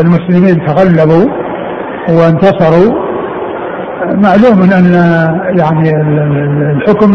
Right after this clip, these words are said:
سيكون للمسلمين وليس للكفار. وأما إذا كان يعني ال-، الانتصار ما حصل، وإنما حصل يعني هزيمة وحصل كذا، وأنه يخشى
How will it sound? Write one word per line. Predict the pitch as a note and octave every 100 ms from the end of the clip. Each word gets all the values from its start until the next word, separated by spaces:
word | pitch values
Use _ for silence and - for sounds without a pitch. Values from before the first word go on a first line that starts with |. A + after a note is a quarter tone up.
| F3+
سيكون | G#3 G3 G#3+
للمسلمين | G#3+ G#3 - A3+ A#3 G3 - - - - - - -
وليس | E3+ F#3+ G3+
للكفار. | F#3+ F#3 G3+ - A3+ F3+ F3+ - - - - - - - - -
وأما | C4 C4+ A3+
إذا | G3+ F3+ F3
كان | F3+ F#3 F3 E3+ D#3+ D#3
يعني | E3 D#3 D3+ D3
ال-، | D3 D3 D3 D3 - - - -
الانتصار | F#3 F3+ F3 F#3 G3 A#3
ما |
حصل، | A3+ F3 D#3 E3 A3+ - - - - - - - -
وإنما | E3+ F3+ F3+ F3+ E3+
حصل | G3 E3+ E3
يعني | D#3 D3+ D3
هزيمة | E3+ E3 F#3+ D#3
وحصل | C#3+ - E3+ D#3+
كذا، | D3+ F3+ E3+
وأنه | D#3+ D#3 F3 E3+
يخشى | F3 G#3+ - F3+